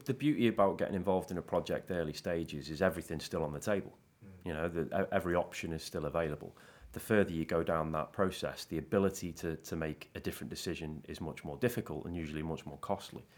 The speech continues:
Speaker 1: Um, so, yeah, we try and get involved as early as we can. Um, and, l-, you know, you said before about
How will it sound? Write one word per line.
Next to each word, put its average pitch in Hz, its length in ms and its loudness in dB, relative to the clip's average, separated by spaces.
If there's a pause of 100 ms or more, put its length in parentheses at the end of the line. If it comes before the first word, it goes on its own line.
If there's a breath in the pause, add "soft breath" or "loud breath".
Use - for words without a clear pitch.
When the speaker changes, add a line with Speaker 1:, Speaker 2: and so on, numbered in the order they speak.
(440 soft breath)
Speaker 1:
Um, 80 360 -4
so, 80 280 0
yeah, 87 160 4
we 76 100 -2
try 110 200 4
and 101 80 4
get 90 80 2
involved 85 280 0
as 76 80 -4
early 80 160 2
as 71 80 -8
we 69 80 -10
can. 107 280 4 (500 loud breath)
Um, 82 400 2
and, 82 240 0
l-, 85 180 -2 (100)
you 87 80 -6
know, 76 160 -4 (280)
you 87 160 -6
said - 160 -6
before 85 320 0
about 80 320 2